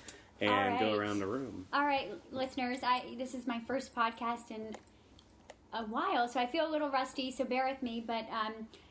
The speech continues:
Speaker 2: so yeah, I was about ten years old in nineteen ninety-five when Clueless first came out, and this movie completely rocked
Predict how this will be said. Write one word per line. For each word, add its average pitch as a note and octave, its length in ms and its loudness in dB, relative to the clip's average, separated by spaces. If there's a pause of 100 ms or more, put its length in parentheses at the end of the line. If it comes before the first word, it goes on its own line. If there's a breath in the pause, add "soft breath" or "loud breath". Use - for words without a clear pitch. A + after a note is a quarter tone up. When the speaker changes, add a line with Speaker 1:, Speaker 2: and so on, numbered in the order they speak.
(120)
Speaker 2:
so F4 140 2
yeah, D4 220 6 (100)
I D4 120 6
was F#4 200 -2
about D#4 240 2
ten D4 220 4
years E4+ 200 2
old C4+ 260 2
in C4+ 80 0
nineteen C4+ 300 2
ninety-five B3 520 2
when A#3 80 4
Clueless B3+ 420 6
first A#3+ 220 -4
came C4 180 0
out, A3+ 260 -2 (480 loud breath)
and B3 320 2
this D#4 260 2
movie D4 400 4
completely C#4 680 0
rocked A#3 500 2